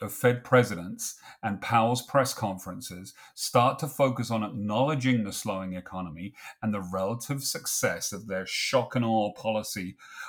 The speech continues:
of raising interest rates at such an extraordinary pace, then expectations for that terminal rate may begin to drift lower,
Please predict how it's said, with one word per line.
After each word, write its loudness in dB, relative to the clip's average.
of -2
raising 2
interest -2
rates -2
at -14
such -8
an -4
extraordinary -4
pace, -4
then 4
expectations 2
for -6
that -6
terminal 0
rate -6
may -2
begin 2
to -4
drift -8
lower, 0